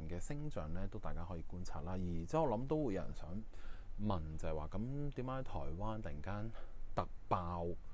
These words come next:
即係個疫情呢？」咁，咁我覺得，呃，呢個真係嚟自於木星，呃，進入雙魚座，呃，呢一段嘅時間。因為其實好早我都有講㗎喇，我話，呃，其實木星雖然係粒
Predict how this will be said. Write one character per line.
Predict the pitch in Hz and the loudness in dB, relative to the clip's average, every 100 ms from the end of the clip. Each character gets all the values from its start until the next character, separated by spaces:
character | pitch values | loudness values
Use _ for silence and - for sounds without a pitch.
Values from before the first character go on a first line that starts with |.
| - - - - - - - - - | -2 0 -2 -2 -4 -4 -6 -6 -4
即 | 110 | 0
係 | |
個 | 98 | 0
疫 | 90 - | 0 -2
情 | - 76 | -2 -2
呢？」 | 87 95 92 | 0 -2 -2
咁， | 76 87 101 107 | 0 2 2 2
咁 | - 226 | 4 6
我 | 220 160 | 6 6
覺 | 143 | 6
得， | - 165 - | 6 4 2
呃， | - 90 87 | 0 2 2
呢 | 104 139 | 2 2
個 | 123 | 2
真 | - 127 | 2 0
係 | 107 | 0
嚟 | 80 62 | -2 -2
自 | - | -2
於 | 76 78 90 | -2 -2 -2
木 | 87 | -2
星， | - 92 87 87 87 | 0 0 0 0 0
呃， | 85 78 76 | -2 -2 -2
進 | - 78 | -2 0
入 | 78 - - - - - - - - - - - - - - | 0 -2 -2 -2 -2 -4 -6 -8 -8 -6 -4 -4 -2 -2 -2
雙 | - 101 | 0 2
魚 | 101 73 | 2 0
座， | 67 76 - - - - - - - | -2 -4 -4 -6 -10 -6 -4 -2 -2
呃， | 87 80 78 73 73 73 | -2 -4 -4 -4 -6 -6
呢 | 80 | -4
一 | 98 - | -2 -2
段 | - 73 69 | -2 -2 -2
嘅 | 73 | -4
時 | - - | -4 -4
間。 | 80 80 | -4 -4
因 | 117 | -4
為 | 113 | -2
其 | 82 | -4
實 | 80 | -4
好 | 80 131 | -4 -4
早 | - 80 | -2 -2
我 | 69 90 | -2 -2
都 | 95 | -2
有 | 85 - | -2 -4
講 | - - 67 80 | -4 -6 -6 -6
㗎 | |
喇， | 73 - | -4 -4
我 | 80 73 | -2 -2
話， | 71 - 80 | -2 -8 -6
呃， | 78 73 76 | -6 -4 -4
其 | 85 | -4
實 | 85 78 - - - - | -4 -4 -6 -6 -4 -2
木 | 95 87 | -2 -2
星 | - 127 | -2 -2
雖 | 131 | 0
然 | 107 | -2
係 | |
粒 | 73 | -2